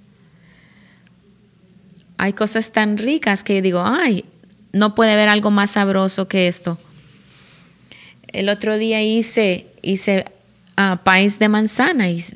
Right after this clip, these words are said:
y son deliciosos. Y dije, "Ah, ya soy un, un panadero". Así que eso era lo que pasaba en aquellos tiempos.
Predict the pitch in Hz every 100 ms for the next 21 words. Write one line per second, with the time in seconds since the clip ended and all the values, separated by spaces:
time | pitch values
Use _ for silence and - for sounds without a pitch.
0 | - 180 - 190 196 202 196 285 320 -
1 | 170 170 - 202 202 175 415 359 175 -
2 | 196 190 202 190 185 190 190 185 - -
3 | - - - - - _ _ - - -
4 | - - 214 214 208 196 190 196 196 196
5 | 208 - - - _ _ _ - _ -
6 | _ - 190 190 214 196 208 185 170 -
7 | - - 190 214 202 196 190 190 185 208
8 | 196 180 180 185 185 - 254 269 208 175
9 | 165 -